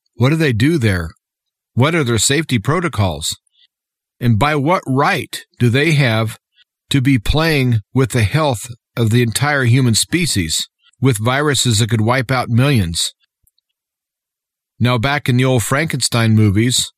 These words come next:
all the villagers would grab their torches and they'd charge up the mountain and they'd burn down the castle. I'm not saying we need to burn down these labs, but in the real world, we need to look at these labs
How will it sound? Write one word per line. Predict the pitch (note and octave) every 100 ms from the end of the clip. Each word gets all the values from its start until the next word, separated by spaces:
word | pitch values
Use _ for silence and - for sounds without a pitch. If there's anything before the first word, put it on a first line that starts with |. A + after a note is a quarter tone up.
| _ _
all | A#2+ B2+
the | A#2
villagers | G2+ D3+ C#3 G#2 A#2+ A2
would | G#2+ F#2+
grab | B2 C#3
their | A#2
torches | G2 - D#3 C3+ A2+ A2 - - _ _ _ -
and | A2
they'd | A2+ G2+ F2+ -
charge | - C#3+ D3 C3
up | C3+
the | B2
mountain | A2+ C#3+ D#3 A#2+ A#2 - _ _ -
and | A2+
they'd | A#2+ A2
burn | C3+ C#3+
down | C3 C#3+ C#3
the | A#2
castle. | D3 C#3+ - F#2+ D#2 - _ _ _ _ _ _ _ -
I'm | B2
not | C#3+ -
saying | - C#3+ C#3
we | B2+
need | C3+ B2+
to |
burn | G#2 B2+ C3+
down | B2+ C3 C3
these | B2+ G2+
labs, | C3 D3 B2 A2+ - - _ _ _ _ -
but | B2+
in | D3
the | C3 A#2+
real | C#3+ D#3+ C3
world, | D3+ D#3+ A#2+ G#2 - - _ _ -
we | C#3 F3+
need | E3 B2+
to | A#2+
look | C3+ D3+
at | B2
these | B2+ G#2+
labs | A2 C3+ D3 A2 G#2